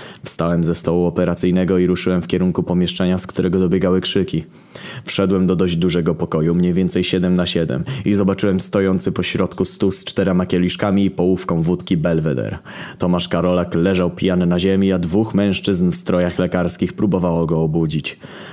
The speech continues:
Okazało się, że to pan Karol Okrasa oraz prezes Narodowego Banku Polskiego Marek Belka.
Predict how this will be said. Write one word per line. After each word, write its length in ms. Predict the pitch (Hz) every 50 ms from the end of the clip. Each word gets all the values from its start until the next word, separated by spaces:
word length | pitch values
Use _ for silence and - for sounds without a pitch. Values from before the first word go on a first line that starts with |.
| - - -
Okazało 460 | 90 90 - 92 92 95 95 95 95
się, 160 | 92 - 104
że 120 | 95 95 95
to 120 | 104 95
pan 200 | - 95 92 95
Karol 340 | 90 - 101 98 104 101 101
Okrasa 440 | 101 98 - 113 113 113 - - 98
oraz 260 | 95 92 92 - -
prezes 420 | - - 101 101 95 95 95 -
Narodowego 560 | 104 101 95 101 92 92 95 95 101 95 101 95
Banku 340 | 98 104 104 107 92 98
Polskiego 520 | 85 85 90 85 - - - 90 87 90 85
Marek 340 | 87 90 95 92 90 85 87
Belka. 480 | 80 87 87 82 78 - - - -